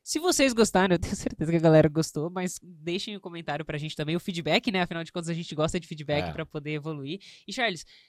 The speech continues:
Speaker 1: deixa suas redes sociais e a última mensagem pra galera, por favor.
Speaker 2: Economista Sincero no YouTube ou o canal Calma Porra também no YouTube,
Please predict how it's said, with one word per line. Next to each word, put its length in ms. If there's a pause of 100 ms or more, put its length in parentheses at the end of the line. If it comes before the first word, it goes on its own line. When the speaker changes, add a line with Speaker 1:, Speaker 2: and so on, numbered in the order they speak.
(100)
Speaker 1:
deixa 260
suas 280
redes 180
sociais 460
e 20
a 40
última 200
mensagem 400
pra 140
galera, 320
por 100
favor. 320 (300)
Speaker 2:
Economista 580
Sincero 640
no 120
YouTube 560 (300)
ou 160
o 60
canal 320
Calma 400
Porra 340
também 480
no 140
YouTube, 420